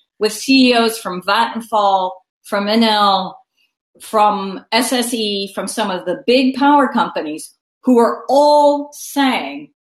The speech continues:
"Renewables is the future. We need to shift. We have the lowest cost curves, cost curve we've ever had.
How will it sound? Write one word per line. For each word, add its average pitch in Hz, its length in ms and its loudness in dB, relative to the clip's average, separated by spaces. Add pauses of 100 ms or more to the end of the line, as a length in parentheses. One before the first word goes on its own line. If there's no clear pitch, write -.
(200)
"Renewables 254 720 2
is 233 220 -2
the 165 80 -12
future. 254 480 -10 (640)
We 247 280 4
need 277 320 4
to 285 120 -6
shift. - 540 -8 (320)
We 226 120 -2
have 247 200 -2
the 240 100 0
lowest 269 640 0
cost 294 340 0
curves, 277 500 -4
cost 262 320 -4
curve 254 240 -2
we've 226 280 -8
ever 233 260 -2
had. 196 400 -2